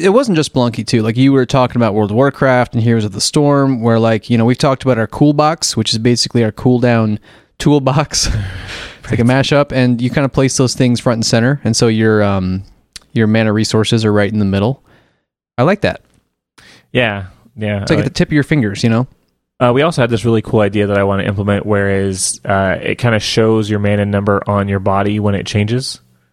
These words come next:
Speaker 1: Yeah.
Speaker 2: And so your eyes are kinda always in the center of the screen looking at your character or very near to your character, and so we can kinda visualize stuff on the character.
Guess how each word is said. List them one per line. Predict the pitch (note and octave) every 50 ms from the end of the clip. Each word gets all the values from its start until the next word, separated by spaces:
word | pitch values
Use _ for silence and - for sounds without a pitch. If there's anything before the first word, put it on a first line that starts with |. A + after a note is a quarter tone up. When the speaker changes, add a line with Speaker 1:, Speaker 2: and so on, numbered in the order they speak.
| _ _ _ _ _ _ _ _ -
Speaker 1:
Yeah. | B2+ A#2 A2 G#2+ A2 A2
Speaker 2:
And | G#2+ G2+
so | - A2+
your | G#2+ G#2+ G#2+ G2+
eyes | G#2+ A2 A2 A2 G#2+
are | G#2+
kinda | - - A#2 G#2+ G#2+ -
always | - G#2+ G#2+ G#2+ G2+ G#2
in | G#2
the | G2 F#2+
center | F#2 - G#2+ G#2
of | G#2
the | G2+ G2
screen | - - D3+ D3 C3 A#2+
looking | A#2 A2 - G#2+
at | G#2 G2+ -
your | F#2
character | - - B2 A#2 A2+ A2 - G#2+ G2+
or | G2
very | F#2+ G#2 G2 F#2+
near | F#2+ G2+ G#2+ A2
to | G#2+ - A2
your | G2
character, | F#2 - G2+ F#2+ F#2 F#2 - -
and | G2 F#2+ F#2
so | - A2 G2 F#2+
we | F#2+ F#2
can | F2+ F#2
kinda | F2 - G2 F#2 F#2
visualize | F2 G2 F#2 F2 G2+ F#2+ F#2 F2+ F2+ F2 F2+ F2
stuff | - - - G2+ F#2 - -
on | - G#2 G2
the | F#2 F#2+
character. | - - F#2 F2+ F2 - - F2+ F#2